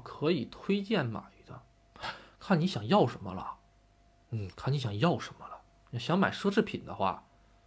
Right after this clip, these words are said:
想买奢侈品的话，去奥莱吧。嗯，奥莱的话，三线、四线奢侈品或者轻奢一大堆，那玩意儿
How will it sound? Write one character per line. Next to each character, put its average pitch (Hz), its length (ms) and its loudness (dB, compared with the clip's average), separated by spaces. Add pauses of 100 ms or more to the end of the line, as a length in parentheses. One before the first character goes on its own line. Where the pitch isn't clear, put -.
(720)
想 - 220 -4
买 160 140 4
奢 - 300 -4
侈 - 180 0
品 - 260 -6
的 - 80 -16
话， - 380 -12 (180)
去 - 140 0
奥 208 100 10
莱 120 200 2
吧。 165 180 4 (400)
嗯， 104 240 -6 (220)
奥 175 100 10
莱 156 160 8
的 185 80 4
话， 160 160 8
三 170 260 4
线、 170 240 2
四 - 240 -4
线 131 240 0
奢 123 160 2
侈 139 160 -2
品 - 220 -8 (220)
或 143 100 -2
者 120 60 2
轻 180 280 2
奢 156 280 6
一 120 120 2
大 139 140 6
堆， 139 340 4 (460)
那 117 80 0
玩 87 140 -2
意 90 80 -4
儿 104 200 -8